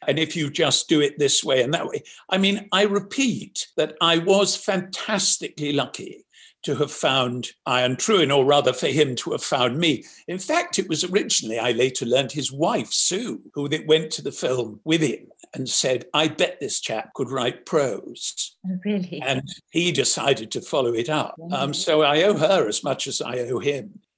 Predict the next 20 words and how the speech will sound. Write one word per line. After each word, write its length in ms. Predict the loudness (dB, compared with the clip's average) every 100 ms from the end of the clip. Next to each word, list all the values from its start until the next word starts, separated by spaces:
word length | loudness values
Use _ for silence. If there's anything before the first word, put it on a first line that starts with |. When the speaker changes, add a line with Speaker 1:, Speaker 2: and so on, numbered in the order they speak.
| _
Speaker 1:
And, 420 | -4 -2 -2 0
um, 380 | 2 2 2 -6 _
I 120 | -4 -2
think 320 | 0 -2 0
in 240 | -2 -4 -6
lesser 480 | 0 2 2 0 0
hands, 580 | 0 -2 -2 -6 -8 -6
I 100 | -2
don't 220 | -2 -2
think 160 | -4 -6
I 120 | -4
would 180 | 2 2
have 160 | 2
had 220 | -4 -10
such 300 | -8 -10 -10
a 60 | -8
smooth 460 | -6 -4 -4 -4 -6 -6
journey. 540 | -4 -2 -2 -6 -14 -20 -20 _ _ _
Speaker 2:
Yeah. 180 | -10 -8
Speaker 1:
Uh, 320 | -8 -6 -6